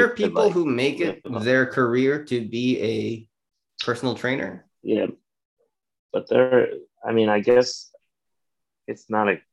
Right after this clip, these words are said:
Speaker 2: like, a high paying or good job, you know? No offense to anyone out there, but, like, you gotta hustle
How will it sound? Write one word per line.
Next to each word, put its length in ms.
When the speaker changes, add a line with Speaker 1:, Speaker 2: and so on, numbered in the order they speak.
Speaker 2:
like, 260
a 100
high 300
paying 400
or 80
good 180
job, 380
you 120
know? 280
No 160
offense 400
to 80
anyone 300
out 180
there, 320
but, 120
like, 300
you 140
gotta 320
hustle 480